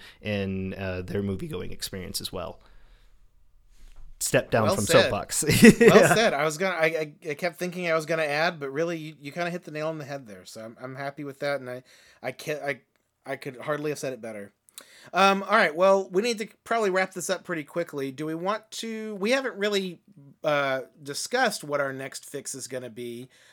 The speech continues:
Speaker 2: Uh, I have two movies that I put, uh, in the queue that I would like to consider. Um, do you wanna talk about those, or do you wanna just invi-, uh, what do you wanna do with that?
Speaker 1: Yeah, go ahead and hit me with your two options, and then I'll tell you what I'm thinking. And this might be,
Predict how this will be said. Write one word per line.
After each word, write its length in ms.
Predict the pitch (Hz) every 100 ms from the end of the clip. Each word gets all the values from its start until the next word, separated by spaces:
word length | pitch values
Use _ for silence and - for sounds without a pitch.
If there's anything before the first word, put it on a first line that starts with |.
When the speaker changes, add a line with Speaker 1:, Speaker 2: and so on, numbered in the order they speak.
| -
Speaker 2:
Uh, 200 | 135 131
I 160 | 151 208
have 280 | 220 151 -
two 280 | - 214 214
movies 460 | 185 170 160 139
that 200 | 139 135 139
I 140 | 143
put, 400 | 143 165 151 - _ _ _ _ -
uh, 300 | 131 123 123 - -
in 180 | 151 147
the 60 | 135
queue 500 | - - 160 147 131
that 160 | 127 127
I 120 | 135
would 140 | 139
like 260 | 127 131 127
to 100 | -
consider. 800 | - 120 - - 165 120 110 127 _ _ _ _ _ _ _ _ -
Um, 880 | 131 131 131 127 127 127 123 123 117
do 80 | 135
you 60 |
wanna 160 | 147 135
talk 200 | 180 196
about 220 | 202 202
those, 240 | 208 202 180
or 60 |
do 40 | 143
you 60 |
wanna 120 | 139
just 160 | 131 127
invi-, 360 | 135 127 135 135
uh, 40 | 123
what 120 | 147
do 40 |
you 40 | 147
wanna 120 | 139
do 100 | 131
with 100 | 117
that? 220 | 110 104 _ _ _ - - - - - - 190 180
Speaker 1:
Yeah, 240 | 208 120
go 160 | 143 220
ahead 220 | 208 202
and 100 | 170
hit 140 | 185
me 80 | 170
with 180 | 160 -
your 80 | 151
two 180 | 160 139
options, 600 | 143 147 180 170 180 -
and 220 | 123 127
then 80 | 131
I'll 100 | 131
tell 140 | 151
you 120 | 143 127
what 100 | 120
I'm 160 | 131
thinking. 480 | 123 147 147 151 139
And 260 | 123 120 120
this 140 | 139
might 160 | 147 139
be, 180 | 135